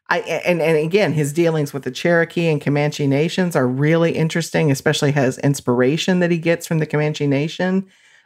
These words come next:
Um, I think all of that's really important. And I think it's worth exploring. And,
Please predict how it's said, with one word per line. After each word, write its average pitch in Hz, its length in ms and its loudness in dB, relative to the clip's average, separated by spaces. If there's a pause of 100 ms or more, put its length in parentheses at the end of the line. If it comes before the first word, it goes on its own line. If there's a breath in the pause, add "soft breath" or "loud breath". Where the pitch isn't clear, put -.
(100)
Um, 135 460 2 (420)
I 151 120 2
think 190 280 0
all 160 280 2
of 185 120 0
that's 180 360 0
really 170 320 0
important. - 840 -2 (600)
And 143 220 4
I 147 80 2
think 165 380 -4
it's - 160 -4
worth 165 240 0
exploring. 170 680 0
And, 151 260 0